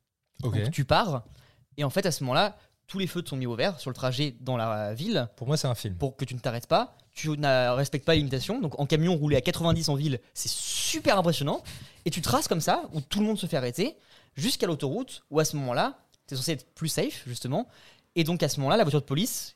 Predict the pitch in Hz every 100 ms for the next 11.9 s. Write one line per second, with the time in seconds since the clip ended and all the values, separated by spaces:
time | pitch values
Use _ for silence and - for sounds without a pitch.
0 | - - - 214 180 135 127 165 208 160
1 | 156 - 120 123 127 113 113 - 139 107
2 | 110 131 165 123 147 143 120 120 110 120
3 | 117 104 135 147 120 147 135 127 120 170
4 | - 104 131 120 107 120 127 196 151 127
5 | 104 - - - - - - 143 151 -
6 | 139 131 196 131 117 127 214 139 117 117
7 | 202 - - - _ - 160 180 170 170
8 | 202 160 151 160 165 - _ _ - 160
9 | 160 139 139 147 - 170 - - - 120
10 | - 131 107 113 143 339 311 226 233 143
11 | 139 135 135 190 - - 131 - 254